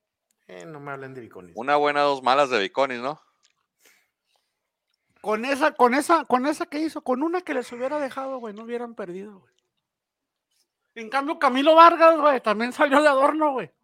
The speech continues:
Speaker 2: Ah, Camilo Vargas, pues no podía, ¿por qué iba a hacer? Si le, le, le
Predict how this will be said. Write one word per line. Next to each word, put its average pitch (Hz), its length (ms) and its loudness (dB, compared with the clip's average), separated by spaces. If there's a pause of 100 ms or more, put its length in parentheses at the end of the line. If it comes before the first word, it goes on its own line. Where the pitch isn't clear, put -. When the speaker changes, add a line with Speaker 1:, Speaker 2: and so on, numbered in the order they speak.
(320)
Speaker 2:
Ah, 107 280 -4
Camilo 92 240 -12
Vargas, 101 460 -8
pues 98 160 -10
no 110 80 -12
podía, 131 220 -6
¿por - 140 -16
qué 135 100 -6
iba 143 80 0
a - 20 2
hacer? 147 300 -2 (460)
Si 113 120 -10
le, 123 160 -2
le, 120 340 -6 (220)
le 117 180 -6